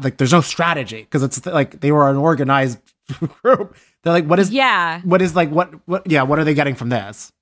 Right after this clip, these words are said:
Speaker 2: And there were all these, like, drops, like, they would leave stuff in garbage cans that they, like, said was evidence that Emanuela was alive, but they never really gave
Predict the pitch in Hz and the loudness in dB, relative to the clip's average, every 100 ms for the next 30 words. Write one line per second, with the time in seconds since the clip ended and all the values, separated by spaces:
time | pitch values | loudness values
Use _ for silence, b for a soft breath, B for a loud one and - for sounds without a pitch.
0 | _ - 269 294 294 262 285 330 294 311 | _ 0 2 2 4 4 4 0 0 0
1 | 220 - 190 190 233 - 233 220 202 170 | 0 -2 0 4 2 0 -4 0 0 -2
2 | 170 190 - 214 202 190 165 165 190 - | -6 -6 -2 -2 -2 -2 -2 -2 -4 -8
3 | 214 196 202 190 180 180 175 170 175 - | -2 0 0 -2 -2 -2 0 -4 -6 -8
4 | - 185 202 208 220 190 202 214 240 240 | 0 2 2 -2 -2 -2 -2 0 -2 -4
5 | - 214 202 190 185 190 185 185 190 180 | -2 -2 0 -4 -4 -4 -2 -4 -4 -2
6 | 160 151 180 190 202 214 240 285 339 262 | 0 0 0 -6 -10 -6 -4 -2 -2 0
7 | 233 233 180 175 180 175 165 | 0 -2 0 0 0 -2 -8